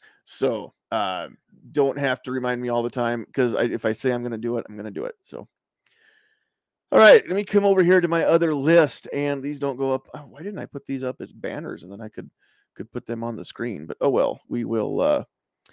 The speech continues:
I'm not gonna do that, just 'cause some of these are just kinda notes anyway. So, so, all right, we have seen here recently with, um, forced reset triggers, with s-,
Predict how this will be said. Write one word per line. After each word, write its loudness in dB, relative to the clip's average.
I'm -6
not -6
gonna -4
do -4
that, 0
just -4
'cause 2
some 0
of -2
these 0
are -4
just -10
kinda -2
notes -4
anyway. -6
So, 2
so, 4
all 10
right, 8
we 0
have 0
seen -6
here 0
recently -4
with, -2
um, -4
forced -2
reset 0
triggers, -2
with 0
s-, -10